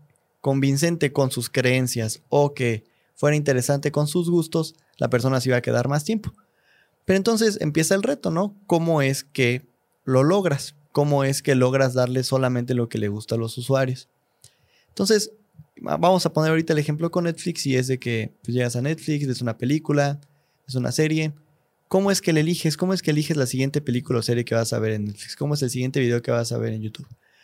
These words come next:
A veces, pues, sí lo buscas literalmente, pero después ahí te llega a un agujero de gusano en donde terminas viendo un chorro de cosas que ya te recomienda el algoritmo. ¿Qué canción escuchas? A veces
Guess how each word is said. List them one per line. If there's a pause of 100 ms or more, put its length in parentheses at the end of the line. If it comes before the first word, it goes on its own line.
(240)
A
veces,
pues,
sí
lo
buscas
literalmente,
pero
después
ahí
te
llega
a
un (640)
agujero
de
gusano
en
donde
terminas
viendo (500)
un
chorro
de
cosas
que
ya
te
recomienda
el
algoritmo.
¿Qué
canción
escuchas?
A
veces